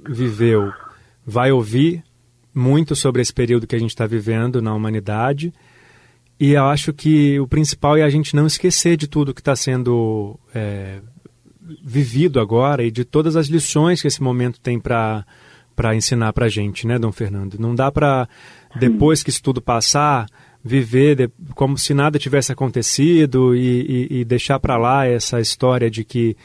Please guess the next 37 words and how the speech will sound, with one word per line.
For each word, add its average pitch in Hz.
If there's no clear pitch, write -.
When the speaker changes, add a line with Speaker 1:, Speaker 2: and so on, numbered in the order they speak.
Speaker 1:
é, 101
eu 127
sou 135
melhor 127
porque -
eu 117
tenho 107
uma 117
condição 123
melhor 117
financeiramente 123
ou 120
porque -
eu 117
tive 120
oportunidades 117
que -
outra 117
pessoa 120
não 110
teve. 139
Porque -
como 151
o 147
senhor 143
bem 143
falou 143
agora, 117
né, 117
essa 113
doença 123
vem 131
pra 143
mostrar 131
que -
todo 196
mundo 208